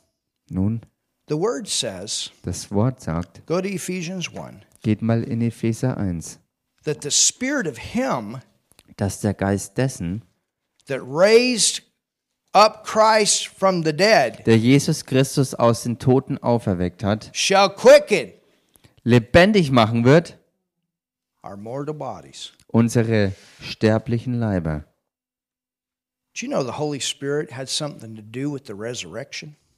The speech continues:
Speaker 1: Wusstet ihr, dass der Heilige Geist etwas zu tun hatte mit der Auferstehung?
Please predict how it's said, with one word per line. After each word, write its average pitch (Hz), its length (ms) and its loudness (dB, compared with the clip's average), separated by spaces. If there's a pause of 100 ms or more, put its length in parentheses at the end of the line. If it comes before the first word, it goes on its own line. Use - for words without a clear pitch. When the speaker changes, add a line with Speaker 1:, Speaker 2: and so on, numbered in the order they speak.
(220)
Speaker 1:
Wusstet 120 440 -2
ihr, 131 160 4
dass 123 220 -2
der 110 160 0
Heilige 113 340 0
Geist 117 420 0
etwas 107 440 -4
zu 107 120 -2
tun 151 360 0
hatte 92 320 -2
mit 92 220 -4
der - 180 -2
Auferstehung? 95 640 -4